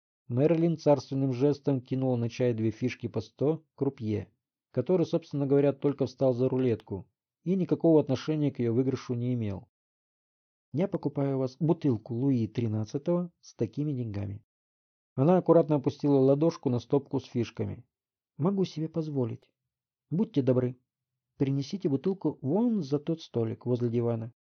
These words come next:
И еще два бокала. Плитку горького шоколада и лимон". У Питбосса слегка приоткрылся рот,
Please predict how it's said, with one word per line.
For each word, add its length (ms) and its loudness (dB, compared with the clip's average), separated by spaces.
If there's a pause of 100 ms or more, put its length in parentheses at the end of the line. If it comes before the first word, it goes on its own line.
(280)
И 100 0
еще 260 0
два 160 2
бокала. 480 -6 (560)
Плитку 340 0
горького 380 2
шоколада 440 -2
и 200 -4
лимон". 380 -2 (1200)
У 120 -2
Питбосса 580 2
слегка 420 0
приоткрылся 640 0
рот, 260 -2